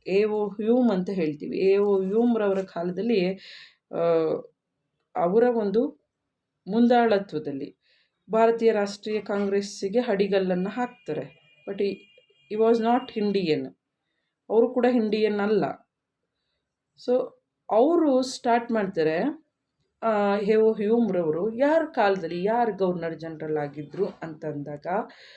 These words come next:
ಲಾರ್ಡ್ ಡಫ್ರಿನ್ ಅಂತ ಹೇಳಿ,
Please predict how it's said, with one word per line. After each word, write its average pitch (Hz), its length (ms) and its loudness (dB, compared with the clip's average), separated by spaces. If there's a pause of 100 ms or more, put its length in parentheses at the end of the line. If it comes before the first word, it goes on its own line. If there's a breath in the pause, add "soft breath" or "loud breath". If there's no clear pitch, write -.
(260 loud breath)
ಲಾರ್ಡ್ 202 600 2 (320)
ಡಫ್ರಿನ್ 190 600 -2
ಅಂತ 143 220 -6
ಹೇಳಿ, 180 540 -2